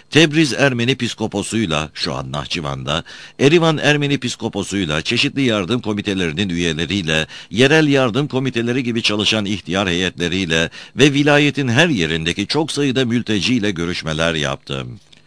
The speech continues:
Yardımların idare şekline getirilecek eleştiriler ne olursa olsun bu bölge halkının omuzlarına bilenen devasa yükün hakkını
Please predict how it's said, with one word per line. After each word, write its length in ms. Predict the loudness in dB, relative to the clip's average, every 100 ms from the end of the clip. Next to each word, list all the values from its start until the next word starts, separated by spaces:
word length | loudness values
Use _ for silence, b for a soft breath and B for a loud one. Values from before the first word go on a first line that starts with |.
| B B B 0
Yardımların 720 | 6 6 6 6 6 6 4
idare 380 | 2 4 4 4
şekline 460 | 4 2 0 -2 0
getirilecek 640 | -2 -2 -2 0 2 2
eleştiriler 680 | 4 4 2 2 2 2 2
ne 120 | 2
olursa 360 | 2 2 0 0
olsun 400 | -2 0 0 2
bu 160 | 2 4
bölge 280 | 4 4
halkının 440 | 2 2 2 0 0
omuzlarına 640 | 0 0 0 2 2 2 0
bilenen 480 | -2 0 0 0
devasa 600 | 0 2 2 2 2 2
yükün 300 | 2 0 0
hakkını 600 | 2 0 0 -2 0 0